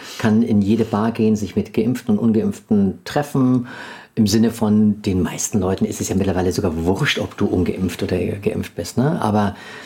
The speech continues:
wenn man sich in diesen letzten drei Jahren, sagen wir mal März zweitausendzwanzig bis, ähm, ja, bis heute kritisch zu dem Thema geäußert hat und es immer noch tut, dann kann ich nur sagen, für uns, gerade als Künstler,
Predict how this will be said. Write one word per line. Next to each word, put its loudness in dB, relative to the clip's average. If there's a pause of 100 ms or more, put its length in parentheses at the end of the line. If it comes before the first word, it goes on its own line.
(200)
wenn 2
man 4
sich 0
in 2
diesen 2
letzten 0
drei -2
Jahren, -2
sagen -2
wir 2
mal 0
März 0
zweitausendzwanzig -2
bis, 2
ähm, 4
ja, 0
bis -6
heute 0 (140)
kritisch 0
zu -2
dem 4
Thema 2
geäußert -2
hat -4
und 2
es -4
immer 2
noch -2
tut, -4 (800)
dann 2
kann 0
ich 0
nur 2
sagen, 0
für -4
uns, 0
gerade -2
als -6
Künstler, 0